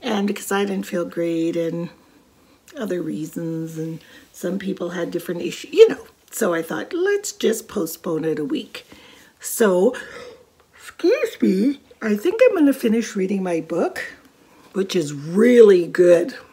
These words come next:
So far, it's a five star. So good.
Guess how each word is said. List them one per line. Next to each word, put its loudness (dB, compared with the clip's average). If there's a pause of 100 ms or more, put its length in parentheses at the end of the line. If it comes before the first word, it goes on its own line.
(160)
So -2
far, 0
it's -4
a -2
five -4
star. -6 (1120)
So 2
good. -4